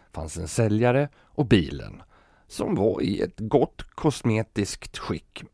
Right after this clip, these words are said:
men när man skickade i backen så small det till varje gång någonstans i drivlinan.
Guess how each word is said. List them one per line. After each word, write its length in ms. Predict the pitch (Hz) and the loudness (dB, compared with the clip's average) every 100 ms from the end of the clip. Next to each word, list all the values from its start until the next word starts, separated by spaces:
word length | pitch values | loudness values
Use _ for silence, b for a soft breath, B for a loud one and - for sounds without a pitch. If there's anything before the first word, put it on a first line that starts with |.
| - | -12
men 680 | 95 95 117 131 - 71 73 - _ _ _ B B B B B | -6 -2 0 0 -4 -12 -14 -14 _ _ _ B B B B B
när 100 | - | -4
man 120 | 101 | -2
skickade 360 | 98 117 - 110 | 0 -2 2 0
i 40 | |
backen 640 | 101 - - - - - - _ - | 0 -2 -6 -12 -12 -12 -14 _ -14
så 180 | - 117 | -8 -6
small 460 | - - 107 113 107 | -4 -2 2 4 4
det 140 | 101 | 0
till 320 | - 90 82 | 0 -2 -2
varje 380 | 85 87 - 95 | -6 -6 -4 -4
gång 260 | 87 73 - | -4 -6 -6
någonstans 960 | 98 160 156 87 - 87 85 85 - - | 2 4 4 0 -2 -4 -4 -8 -10 -10
i 80 | |
drivlinan. 760 | 80 85 76 - 64 64 53 | -8 -6 -6 -8 -8 -8 -10